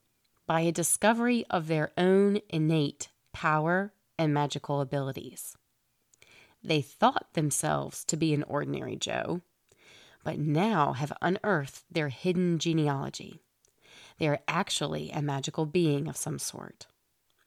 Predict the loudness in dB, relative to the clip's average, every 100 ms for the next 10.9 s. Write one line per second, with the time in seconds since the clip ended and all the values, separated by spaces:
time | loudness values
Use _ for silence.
0 | _ _ _ 0 0 4 4 4 4 0
1 | -2 -4 -6 -10 -6 -4 -2 -4 -4 -6
2 | -4 -6 -6 -8 -8 -8 -8 -8 -10 _
3 | -20 -20 -20 -6 -2 4 6 6 4 -2
4 | 2 2 2 -2 -4 -2 0 0 -2 -2
5 | -4 -2 -4 -2 -6 -6 -2 0 0 -2
6 | 0 2 4 6 4 2 2 0 -2 -4
7 | -6 -4 -2 -2 0 -2 -4 -6 -12 -20
8 | -20 -20 -4 -2 2 4 6 4 4 2
9 | 2 2 4 2 0 -2 -6 -2 -4 -2
10 | -4 -4 -2 0 0 -2 -4 -6 -8